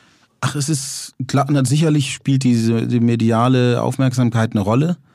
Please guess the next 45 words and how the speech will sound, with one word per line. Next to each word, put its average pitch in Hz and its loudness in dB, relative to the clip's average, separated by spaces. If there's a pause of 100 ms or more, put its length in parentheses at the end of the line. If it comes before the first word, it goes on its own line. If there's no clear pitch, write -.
(460)
Aber 101 -4
ich 113 -4
glaub 127 -4
trotzdem, 135 -2
dass 120 -4
so 110 -6
dieses 110 -8
Grund-, - -8
diese 107 -2
Liebe 135 2
und 117 0
die 110 0
Leidenschaft 131 0
und 113 2
so 107 0
das 104 -4
Handwerk 123 0
an 107 0
sich 123 -2 (460)
noch 107 -4 (140)
nach 110 -4
wie 113 -6
vor 117 -2
das 104 -4
stärkste - -6
Tool 127 0
ist, 135 0
weil 98 -4
ich 101 -10
kenn 117 -2
auch - -6
viele 117 -2
Kollegen, 120 2
die 107 0 (380)
einen 110 -2
super 131 -4
Job 127 -4
machen, 117 -2
die 110 -4
auch 110 -8
sehr, 113 0
sehr 120 0
erfolgreich 123 -4
sind, 90 -6
aber 95 -6